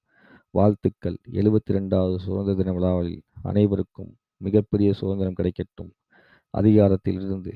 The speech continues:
ஒரு அமைதி நிலை பிறக்கட்டும். நன்றி, வணக்கம். மீண்டும் இன்னொரு பதிவில்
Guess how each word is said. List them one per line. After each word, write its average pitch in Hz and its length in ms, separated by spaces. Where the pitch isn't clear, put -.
ஒரு 98 200
அமைதி 107 280
நிலை 95 180
பிறக்கட்டும். 92 580
நன்றி, 95 360
வணக்கம். - 440
மீண்டும் 107 300
இன்னொரு 95 220
பதிவில் 101 360